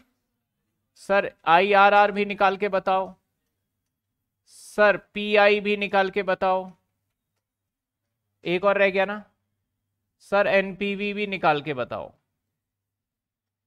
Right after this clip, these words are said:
मैंने पांचों, एक ही सवाल में पांचों चीजें पूछ लिया जाएगा। Generally इसी टाइप का एग्जामिनर क्वेश्चन पूछता है, जिसमें सारे पॉइंट्स कवर हो जाते हैं।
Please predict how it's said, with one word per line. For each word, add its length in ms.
मैंने 220
पांचों, 680
एक 180
ही 100
सवाल 360
में 180
पांचों 380
चीजें 260
पूछ 220
लिया 240
जाएगा। 280
Generally 420
इसी 360
टाइप 340
का 120
एग्जामिनर 440
क्वेश्चन 360
पूछता 360
है, 140
जिसमें 280
सारे 400
पॉइंट्स 380
कवर 320
हो 100
जाते 320
हैं। 80